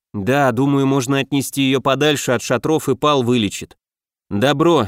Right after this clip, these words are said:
кивнул Макс. «Бери Пала и идите вон к тем холмам, там и встретимся через пять-десять минут». Так мы и поступили. Рыцарь на просьбу помочь молча кивнул и пошел за мной. Надсмотрщик, как и предсказал Макс, с удовольствием взял пяток золотых,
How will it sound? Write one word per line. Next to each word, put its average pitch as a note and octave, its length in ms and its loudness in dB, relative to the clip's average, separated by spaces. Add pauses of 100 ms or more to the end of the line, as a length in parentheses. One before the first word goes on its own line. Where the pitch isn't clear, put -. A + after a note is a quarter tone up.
(100)
кивнул A2+ 360 2
Макс. G2+ 480 -2
«Бери C#3 380 0
Пала D3 540 0 (400)
и A#2 220 -2
идите F3+ 420 0
вон G#3+ 420 2
к - 80 -6
тем E3 240 0
холмам, G2+ 600 0 (120)
там F#3 260 2
и D#3+ 40 2
встретимся D3 720 0
через F3 320 -2
пять-десять C3+ 560 -4
минут». A2+ 400 -4 (400)
Так - 260 -2
мы F3+ 160 2
и E3 60 0
поступили. G2 720 -4 (480)
Рыцарь G3 460 0
на F#3+ 120 0
просьбу E3 400 2
помочь C#3+ 520 0
молча C#3+ 380 0
кивнул C#3+ 420 0
и B2 40 -4
пошел A#2+ 340 -2
за G#2 180 0
мной. E2+ 360 -6 (400)
Надсмотрщик, E3 1000 -2
как D3+ 240 -2
и D3+ 60 -4
предсказал C3 600 0
Макс, B2 300 0
с - 120 -10
удовольствием D3+ 640 0
взял C#3+ 260 0
пяток C3+ 360 -2
золотых, C3 600 0